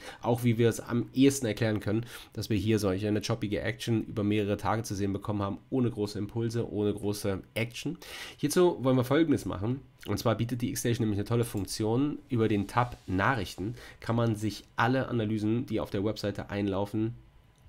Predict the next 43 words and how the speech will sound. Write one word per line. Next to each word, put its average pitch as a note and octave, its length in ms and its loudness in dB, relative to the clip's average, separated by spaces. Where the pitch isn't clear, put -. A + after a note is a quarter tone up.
entsprechend F#2 460 -4
in A2+ 120 2
der G2+ 140 0
Handelsstation F#2 640 -4
einlaufen G#2 560 -2
lassen. - 280 -10
Und, G#2 260 4
ähm, G#2 120 6
was A2 140 4
ich B2+ 100 0
jetzt B2+ 120 4
hier C#3 120 2
schon B2+ 160 2
bereits A2 340 4
gemacht G2+ 300 0
habe, C3+ 180 2
ist, G#2 140 -6
ich G2+ 80 -2
habe G#2 120 -2
das - 160 -6
gefiltert - 520 -2
einmal. - 320 -2
Also F#2 160 2
man G2 160 0
muss A2+ 140 -2
sich, - 240 -8
man - 120 -4
kann C3+ 220 2
sich D#2+ 160 -2
alles D#2 160 -4
anzeigen F2+ 260 0
lassen, G2+ 160 -2
muss A2+ 220 2
man F#2 120 0
aber E2+ 140 2
nicht. A#2+ 180 0
Wir G2 140 0
wollen A2+ 160 6
jetzt A2+ 160 2
ja G#2 120 2
Bitcoin A2+ 440 2
uns A#2+ 160 -2
anschauen B2 500 0